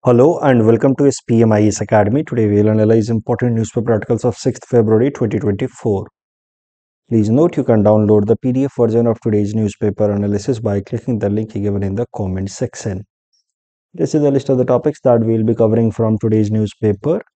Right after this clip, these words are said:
The first article is about India-Sri Lanka fishermen issues. It keeps on repeating. It's an unending ooze.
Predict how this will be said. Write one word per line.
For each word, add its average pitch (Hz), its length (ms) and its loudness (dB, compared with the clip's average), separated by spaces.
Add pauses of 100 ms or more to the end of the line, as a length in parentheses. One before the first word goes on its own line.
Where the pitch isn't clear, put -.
(120)
The 120 120 -6
first - 280 -4
article 117 240 -4
is 110 100 -2
about 113 440 0 (600)
India-Sri 117 540 0
Lanka 104 400 -2
fishermen 104 680 -4
issues. 110 480 -10 (380)
It 127 200 -8
keeps 160 440 -8
on 110 400 -2 (220)
repeating. 104 680 0 (300)
It's - 160 -10
an 117 240 -4
unending 117 720 -2
ooze. 104 360 -6